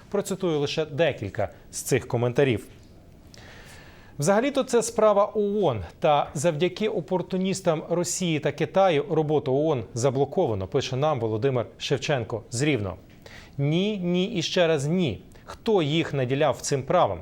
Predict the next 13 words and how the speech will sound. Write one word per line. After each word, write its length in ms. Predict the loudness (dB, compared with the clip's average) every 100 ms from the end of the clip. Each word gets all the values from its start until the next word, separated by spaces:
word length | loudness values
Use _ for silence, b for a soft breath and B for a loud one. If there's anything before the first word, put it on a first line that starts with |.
| -6
запитує 440 | -4 -2 0 0
у 20 |
Фейсбуці 520 | 0 -4 -2 -4 -4 -4
Наташа 380 | 0 0 -2
Поліщук 640 | -4 -4 -4 -2 -2 -2 -6
з 60 |
Кривого 420 | -4 -2 0 0 0
Рогу. 260 | 0 -4 -10 -20 B B B B B
"Хтось 320 | -2 2 2
завжди 480 | 4 2 0 0 0
буде 260 | 2 2 2
таким 300 | 0 -2 0
поліцейським. 720 | 0 2 2 2 0 -8